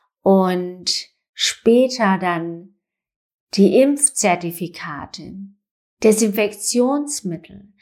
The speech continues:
Es waren alles Dinge, die hat der Gesundheitsminister ausgesprochen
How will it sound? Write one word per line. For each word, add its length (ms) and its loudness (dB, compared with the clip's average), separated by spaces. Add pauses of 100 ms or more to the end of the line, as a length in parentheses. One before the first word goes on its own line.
(200)
Es 120 -4
waren 280 2
alles 500 -2
Dinge, 600 0 (600)
die 560 0 (400)
hat 460 -4
der 120 0
Gesundheitsminister 1500 -2
ausgesprochen 1160 -4